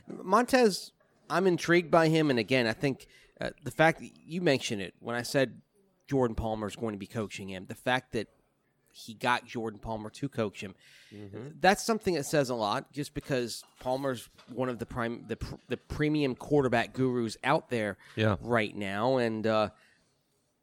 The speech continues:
Speaker 1: I also think being around Joe Burrow is going to help
Speaker 2: Yeah, that'd be
Speaker 1: Steven
Speaker 2: great.
Speaker 1: Montez
Speaker 2: Mm-hmm.
Speaker 1: once the two of them start working together, and also with Cole Anderson out, out of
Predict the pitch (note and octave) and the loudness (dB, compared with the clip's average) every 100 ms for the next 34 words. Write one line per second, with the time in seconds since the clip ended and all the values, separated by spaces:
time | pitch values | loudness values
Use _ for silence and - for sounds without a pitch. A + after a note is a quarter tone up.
0 | _ _ G#2 G2+ C3+ D#3+ D#3 D#3 C3+ D3+ | _ _ -8 -4 0 0 4 2 4 0
1 | D3+ D#3 D#3+ D3+ C3 D#3+ D3+ G2 - F#2 | 2 0 2 2 2 0 0 0 -4 -10
2 | E2+ G2 E2+ - _ _ - _ - G2 | -10 -8 -8 -10 _ _ -20 _ -4 0
3 | C3+ A2+ A2 B2+ D3 C#3+ B2 A#2 A#2 G2+ | 2 0 0 4 4 4 2 -2 -2 -4
4 | B2+ A#2 F3 G3 - B2 G#2+ G#2+ G#2 - | -2 0 0 -2 -4 -2 -2 -2 -4 -4
5 | G#2 A2 G#2+ G#2+ G#2+ G#2+ G#2+ B2 - A2 | -2 -4 -6 -4 -2 -2 2 2 2 0
6 | A2 - A#2+ A2 G2 G#2 - F2 F2 G#2 | 0 -2 2 2 2 -2 -4 -4 -2 -4
7 | G2 | -4